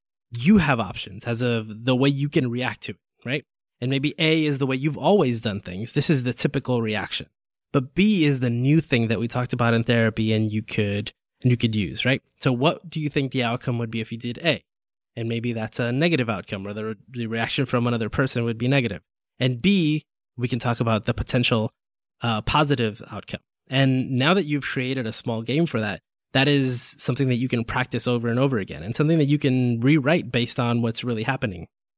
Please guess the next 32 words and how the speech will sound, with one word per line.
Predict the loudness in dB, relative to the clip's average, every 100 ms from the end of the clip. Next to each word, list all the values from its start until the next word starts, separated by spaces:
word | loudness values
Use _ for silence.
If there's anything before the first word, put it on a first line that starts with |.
| _ -4
And | 2 2 2 0 -6 _ _ _ _ _
then | 0 2
you | 2
can | 0
show | 2 2
that | 2 0
to | 0
other | 0
people | -2 -2 -4
to | -6
see, | -4 -4 -2
"Look, | -2 -2
this | 0
is | 2 4
what | 4
I | 2
go | 2 0
through. | -2 -4
These | -2 2
are | 2
my | 2 0
options. | -2 -4 -6
I | -6
tend | -4 0 2
to | 2
go | 4 4
to | 4
A | 2 2 2
and | -2
not | -4 -6
to | -4
B." | -4 -6